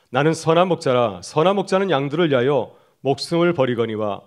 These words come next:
싹군은 목자가 아니요 양도 아니라, 이리가 오는 것을 보면 양을 버리고 달아나느니,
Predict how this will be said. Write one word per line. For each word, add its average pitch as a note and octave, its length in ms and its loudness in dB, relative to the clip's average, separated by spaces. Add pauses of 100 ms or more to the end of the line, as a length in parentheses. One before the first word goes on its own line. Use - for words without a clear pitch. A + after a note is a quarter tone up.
(500)
싹군은 E3+ 520 0
목자가 C3+ 400 0
아니요 A#2+ 460 -4 (300)
양도 C3+ 400 0
아니라, G2+ 400 -6 (480)
이리가 D3+ 340 2
오는 E3 180 2
것을 D3+ 280 -2
보면 A#2 520 -4 (920)
양을 C#3+ 280 2
버리고 D3 420 2
달아나느니, A2+ 760 -4